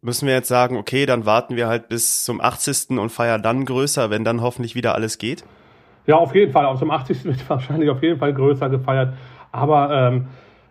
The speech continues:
Speaker 2: ist natürlich trotzdem schön, äh, dass immerhin kleinere Sachen auf die Beine gestellt werden. Also, äh, man kann's ja nicht ändern und, äh, Gesundheit geht nun mal vor. Am achtundzwanzigsten und neunundzwanzigsten August gibt's auch ein großes Bürgerfest,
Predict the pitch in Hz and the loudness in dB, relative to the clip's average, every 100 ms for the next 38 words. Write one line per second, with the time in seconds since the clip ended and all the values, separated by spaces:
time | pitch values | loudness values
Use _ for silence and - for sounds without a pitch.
0 | - 147 151 143 190 135 143 131 - 160 | -8 0 0 4 2 4 -4 -4 0 0
1 | 147 135 143 147 160 151 147 135 135 127 | 0 0 2 4 4 2 0 -2 -2 -4
2 | - 131 _ _ - 170 147 123 156 139 | -10 -20 _ _ -6 0 2 4 2 0
3 | 123 147 135 127 120 127 120 147 123 117 | 0 2 0 0 -2 -4 -4 -2 -2 -2
4 | 120 - - 113 110 117 107 113 127 127 | -4 -6 -4 -4 -2 -4 -4 -4 0 2
5 | 131 131 - - - - _ - 127 135 | 2 2 -4 -18 -20 -20 _ 0 2 2
6 | 147 165 143 127 131 131 127 107 104 127 | 2 2 2 2 2 2 2 0 -4 -6
7 | 139 127 - 131 131 131 151 120 117 135 | -4 -2 0 0 2 2 2 0 -2 0
8 | 127 127 107 101 - 113 107 107 127 - | 0 0 0 -4 0 2 2 -4 -12 -20
9 | - - - 127 135 131 160 131 135 135 | -20 -14 -4 -2 -2 0 -2 0 0 0
10 | - - 127 123 131 127 131 131 131 - | -6 -2 2 4 4 2 2 2 2 -2
11 | 123 117 - 143 131 - 143 127 - 120 | -6 -4 0 0 0 -2 -4 -4 -4 -2
12 | 123 120 104 - 165 170 131 147 135 - | 0 0 -2 2 4 4 4 2 0 -4